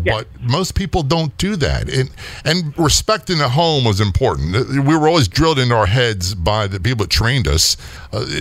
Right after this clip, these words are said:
Speaker 2: a lot of Vietnam veterans and Korean War veterans were commanders, and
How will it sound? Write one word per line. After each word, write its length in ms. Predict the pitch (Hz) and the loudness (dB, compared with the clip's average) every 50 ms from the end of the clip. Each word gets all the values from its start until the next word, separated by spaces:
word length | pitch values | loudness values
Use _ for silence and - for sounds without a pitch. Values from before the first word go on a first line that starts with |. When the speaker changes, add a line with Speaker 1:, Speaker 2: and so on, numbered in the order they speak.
| - - | -4 0
Speaker 2:
a 40 | 127 | 0
lot 140 | 127 131 | 2 2
of 120 | 120 101 85 | 2 0 -2
Vietnam 520 | 82 90 151 165 156 139 139 131 131 127 | 0 0 0 0 0 0 0 0 0 0
veterans 440 | 113 127 117 113 117 117 117 101 - | 0 0 0 0 0 0 0 0 -2
and 100 | 98 78 | -2 -2
Korean 320 | - - 135 135 117 104 | 0 0 0 2 2 2
War 180 | 104 110 123 117 | 2 4 2 2
veterans 400 | 85 87 85 80 80 82 82 76 | 4 2 2 2 2 2 2 2
were 120 | 85 85 | 0 0
commanders, 520 | - - 85 87 92 92 82 85 87 80 - | 0 0 2 2 4 4 4 2 2 2 2
and 160 | 87 85 | 2 2